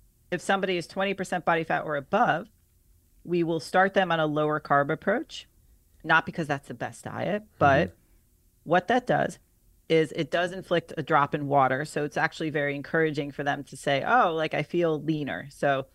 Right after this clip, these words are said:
Speaker 1: awesome, that's a win. We will increase protein because that helps with satiety, but also helps them maintain muscle mass as they go into a calorie deficit. So the heavier somebody is, or the more body fat somebody has,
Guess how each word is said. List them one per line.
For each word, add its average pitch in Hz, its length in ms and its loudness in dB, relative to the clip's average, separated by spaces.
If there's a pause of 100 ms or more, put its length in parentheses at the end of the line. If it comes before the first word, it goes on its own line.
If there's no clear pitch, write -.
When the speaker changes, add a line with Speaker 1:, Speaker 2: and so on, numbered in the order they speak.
(600)
Speaker 1:
awesome, 147 300 2
that's 147 260 0
a 151 100 -6
win. 143 300 -4 (440)
We 175 120 2
will 180 140 4
increase 190 480 2
protein 208 600 -2
because 180 300 -2
that 160 160 4
helps 160 380 -2
with 151 180 -6
satiety, 156 720 2 (320)
but 160 140 0
also 160 480 0
helps 147 340 -2
them 147 380 -2
maintain 151 500 -4
muscle 156 320 2
mass 147 380 0 (540)
as 147 180 2
they 151 160 2
go 147 160 0
into 143 340 -4
a 135 60 -4
calorie 151 480 2
deficit. - 500 -10
So 139 240 -4
the 151 100 -4
heavier 214 500 -2
somebody 165 520 -2
is, - 340 -4
or 143 280 -2 (300)
the 165 60 -10
more 170 140 0
body 180 300 4
fat 143 240 2
somebody 143 320 -4
has, 135 340 0